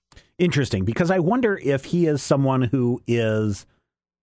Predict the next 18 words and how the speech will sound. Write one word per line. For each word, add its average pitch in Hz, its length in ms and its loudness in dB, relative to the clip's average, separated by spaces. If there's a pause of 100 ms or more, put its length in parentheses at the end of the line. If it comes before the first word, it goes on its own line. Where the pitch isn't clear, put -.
(220)
always 143 280 0
gotta 139 180 2
be 120 240 0
the 104 200 0
quote-unquote 127 500 2
bigger 113 240 0
man. 123 440 0
So, 135 180 0
like, 113 240 0
if, 107 320 -4
if 110 200 -2
Superboy 131 760 0
at 104 160 -4
this 123 160 -2
point 120 380 -2 (380)
is 113 180 0
six - 280 -4
foot, - 380 -2